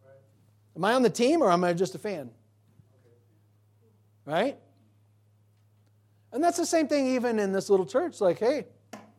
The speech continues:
are we just fans of the pastor? I don't know if you're fans of the interior, you know. We're working on that for a while.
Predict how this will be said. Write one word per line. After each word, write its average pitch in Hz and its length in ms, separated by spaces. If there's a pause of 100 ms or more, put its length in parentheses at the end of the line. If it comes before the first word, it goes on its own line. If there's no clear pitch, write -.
(640)
are - 80
we 147 100
just 151 260
fans 160 360
of 151 140 (1400)
the 143 80
pastor? 170 500
I 170 40
don't 165 140
know 160 160
if 147 100
you're 147 160
fans 151 380
of 135 80
the 135 100
interior, 147 500 (140)
you - 60
know. 135 160 (880)
We're 151 100
working 151 320
on 139 120
that 160 220
for 165 60
a 139 60
while. 127 340